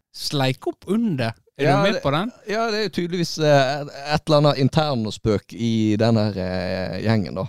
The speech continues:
Speaker 1: Ja.
Speaker 2: Og så
Speaker 1: Å,
Speaker 2: jeg
Speaker 1: ja.
Speaker 2: bare, så jeg, med en gang så var det sånn, «Ja, ja, ja, ja, ja, med på den.» Ja. Men når det ble sånn ti femten ganger, da, så, så kjente jeg. Men så var jo jeg, jeg var jo på jobb,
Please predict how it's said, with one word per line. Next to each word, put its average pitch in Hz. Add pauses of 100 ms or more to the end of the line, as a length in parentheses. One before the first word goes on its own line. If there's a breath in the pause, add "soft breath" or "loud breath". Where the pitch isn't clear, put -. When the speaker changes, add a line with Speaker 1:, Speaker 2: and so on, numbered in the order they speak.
(120)
Speaker 1:
Ja. 143 (120)
Speaker 2:
Og 127
så 143
Speaker 1:
Å, 151
Speaker 2:
jeg 160
Speaker 1:
ja. 151
Speaker 2:
bare, 127 (500 soft breath)
så 165
jeg, 160 (160)
med 165
en 180
gang 104
så -
var 123
det 113
sånn, 98
«Ja, 131
ja, 110 (100)
ja, 110
ja, 113
ja, 85 (140)
med 117
på 107
den.» 110 (160)
Ja. 98 (640 soft breath)
Men 123
når 127
det 135
ble 143 (100)
sånn 139
ti 156 (100)
femten 120
ganger, 87
da, - (100)
så, 131 (160)
så 117
kjente 110
jeg. 101 (100)
Men 131
så 160
var 165
jo 131
jeg, 107
jeg 107
var 127
jo 95
på 104
jobb, 92